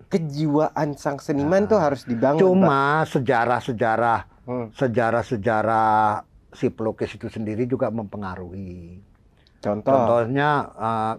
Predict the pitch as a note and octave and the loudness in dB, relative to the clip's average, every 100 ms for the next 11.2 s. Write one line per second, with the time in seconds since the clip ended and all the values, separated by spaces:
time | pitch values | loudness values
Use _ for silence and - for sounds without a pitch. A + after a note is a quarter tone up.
0 | - B2 A#2 A2 - G#2 - A#2 - B2+ | -10 -6 -4 -4 -4 -6 -6 -8 -4 0
1 | B2 A#2+ A2+ A#2 A#2 A2+ G#2+ G#2+ A#2 A#2+ | 0 0 -2 -4 -2 0 0 0 0 0
2 | G#2+ D#2+ - _ _ _ _ _ _ _ | -2 -6 -16 _ _ _ _ _ _ _
3 | - G2 B2+ B2+ A#2 A2+ B2+ - - A2 | -12 -6 0 2 2 -2 -10 -14 -8 -2
4 | G2+ G2 G2+ G#2 G2+ G2+ A2+ B2 B2 A2+ | -2 0 -2 0 0 0 2 2 2 0
5 | B2 - - _ _ A#2+ A2+ A#2+ A#2+ A#2 | -4 -12 -20 _ _ -2 0 2 2 0
6 | B2 C#3+ D3 B2+ C#3 B2 A#2+ G#2+ B2 - | 2 2 2 2 0 0 -2 -2 -6 -2
7 | D3 D3 D3 D3 - _ _ _ - A#2 | 2 4 4 0 -4 _ _ _ -6 -2
8 | B2+ C3+ B2 A#2+ A2 B2 B2+ B2 - _ | 0 0 2 0 2 2 2 0 -4 _
9 | _ - _ _ _ _ _ _ _ _ | _ -20 _ _ _ _ _ _ _ _
10 | _ _ _ _ - B2+ C#3+ C#3 C#3 C#3 | _ _ _ _ -12 -6 -6 -4 -6 -6
11 | D3 | -8